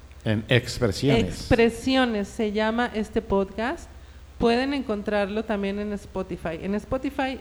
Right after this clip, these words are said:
Speaker 2: busquen Isis Sin Velo, Olos Arts y encuentran este podcast. Busquen Expresiones, Olos Arts y encuentran el otro podcast.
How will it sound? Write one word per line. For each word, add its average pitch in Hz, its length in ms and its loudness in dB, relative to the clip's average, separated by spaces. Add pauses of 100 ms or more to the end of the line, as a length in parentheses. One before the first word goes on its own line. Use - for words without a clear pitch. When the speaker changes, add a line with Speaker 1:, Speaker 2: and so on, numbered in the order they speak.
Speaker 2:
busquen 220 420 -4 (360)
Isis 254 340 -2
Sin 240 240 -4
Velo, 196 440 -2 (180)
Olos 185 340 -4
Arts 247 240 -2 (100)
y 202 60 -4
encuentran 196 480 -2
este 190 160 -6
podcast. 165 460 -4 (240)
Busquen 220 360 -2 (120)
Expresiones, 220 800 -2 (100)
Olos 190 300 -2
Arts 226 360 -4
y 196 80 -10
encuentran 190 460 -4
el 190 140 0
otro 233 200 -2
podcast. 247 420 -6